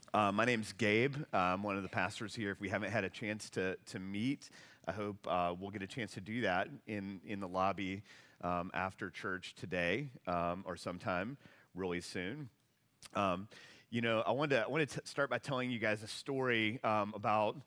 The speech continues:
some of my favorite people that you'll never get a chance to meet because they've gone on to, to glory. Um, but it's actually Janet's grandparents. Uh, we call them, uh, Papa and, and Grandma. They were Glenn and Barbara Townsend.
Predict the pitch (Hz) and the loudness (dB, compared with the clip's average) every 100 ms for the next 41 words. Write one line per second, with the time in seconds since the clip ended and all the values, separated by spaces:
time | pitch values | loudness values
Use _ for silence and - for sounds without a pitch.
0 | - - - 139 117 98 - 135 139 135 | -20 -10 -4 0 2 0 2 2 4 2
1 | 113 - 160 151 120 107 110 113 131 127 | -4 -4 -4 -2 -2 0 0 0 0 0
2 | 120 107 - 127 - 113 131 127 - - | 0 -2 -2 -6 -6 -4 -2 -2 -2 -6
3 | 98 113 110 110 113 131 156 - - - | 0 0 0 0 0 0 -4 -14 -16 -4
4 | 110 117 117 139 117 - 131 98 104 110 | 0 2 0 -2 -6 -6 -8 -6 -4 0
5 | 104 107 156 - - - 110 101 101 107 | 4 4 2 -6 -18 -4 2 2 2 0
6 | 113 110 - - 123 135 113 - 123 143 | 2 2 0 -2 -2 -4 -6 -2 0 2
7 | 139 120 - 123 101 104 110 120 - 101 | 2 0 -4 -10 -8 -2 0 0 0 0
8 | 143 165 143 - - - 104 98 107 120 | 2 0 -4 -10 -8 -2 2 2 0 -2
9 | 139 120 117 110 104 139 - - - - | 2 2 2 0 0 -2 -10 -18 -12 0
10 | 95 90 95 - 110 117 - 113 113 120 | 2 4 2 0 2 2 4 4 4 2
11 | 123 101 98 98 113 98 95 98 95 98 | -2 0 0 -2 -4 -4 -4 -6 -2 -2
12 | 95 95 - 139 - - 117 113 104 110 | 0 -2 -2 -6 -12 -8 -2 -2 -2 -6
13 | 107 107 107 90 92 95 95 92 123 - | -4 -2 -2 -2 0 0 2 0 -2 -2
14 | 131 101 107 - 95 165 | 0 0 0 -4 -4 -6